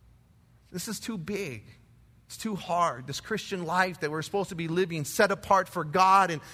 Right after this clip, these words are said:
and, you know, always trying to do the right thing and always trying to play by the rules." And,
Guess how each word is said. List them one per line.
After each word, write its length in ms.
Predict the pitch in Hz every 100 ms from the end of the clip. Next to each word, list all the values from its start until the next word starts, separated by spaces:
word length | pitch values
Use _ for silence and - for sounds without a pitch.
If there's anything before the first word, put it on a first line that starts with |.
| -
and, 160 | 180 180
you 100 | 190
know, 100 | 196
always 440 | 190 208 208 185 - -
trying 180 | - 208
to 40 |
do 140 | 185 214
the 120 | 175
right 280 | 185 208 185 214
thing 240 | 214 208
and 100 | 180
always 260 | 208 214 -
trying 160 | 226
to 40 | 180
play 280 | - 233
by 120 | 190 180
the 120 | 180
rules." 420 | 190 214 208
And, 100 | 170